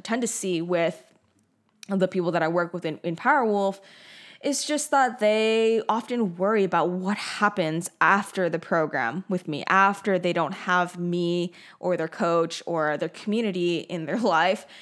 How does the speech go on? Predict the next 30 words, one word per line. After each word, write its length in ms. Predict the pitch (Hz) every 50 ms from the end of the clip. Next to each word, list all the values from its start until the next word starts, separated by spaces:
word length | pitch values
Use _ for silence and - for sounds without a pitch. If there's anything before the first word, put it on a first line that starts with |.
| - - - - - - - _ -
And 260 | 233 233 226 226 226 -
it's 180 | 233 240 240
just 400 | - - - - - - _ - -
spirals 460 | - - - - 226 208 233 254 254 233
them 100 | 226 220
down 180 | 208 208 202
into 180 | 202 190 - 214
a 40 | 185
negative 280 | 180 180 175 165 160
cycle. 400 | - - 190 202 339 - 190 160
Even 260 | - 233 254 294 302
when 140 | 285 277 269
they're 300 | 240 226 208 202 - - 196
at 140 | 202 196
their 100 | - 190
peak 420 | 175 - - - - 277 247 - -
and 120 | 180 170
they're 100 | 170 175
doing 360 | 170 - 196 196 196 185 175
the 120 | 156 170 170 _ _ -
best 280 | - - 247 262 - -
that 120 | 226 202
they 100 | 196 190
can, 280 | 196 220 190 185 185 170
they, 160 | 170 170 165
they're 260 | - - - 175 175
seeing 480 | 170 - - 226 277 285 269 262 254 233
the 60 | 214
scale 400 | - - - 220 214 208 202 190
drop, 400 | 196 196 175 175 170 165 -